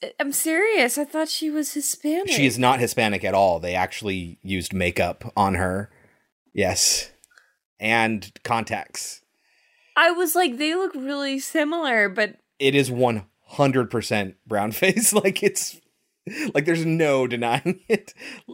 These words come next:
Speaker 2: Lots of movies have done this, and in the eighties,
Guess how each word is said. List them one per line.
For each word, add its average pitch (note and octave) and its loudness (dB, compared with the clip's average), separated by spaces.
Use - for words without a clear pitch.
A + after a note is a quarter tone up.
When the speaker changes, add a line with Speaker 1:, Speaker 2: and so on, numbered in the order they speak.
Speaker 2:
Lots A3 2
of A#3+ 6
movies G#3 4
have E3+ -2
done E3+ 2
this, D3+ 2
and C3 2
in C3 0
the A#2+ -2
eighties, C#3 2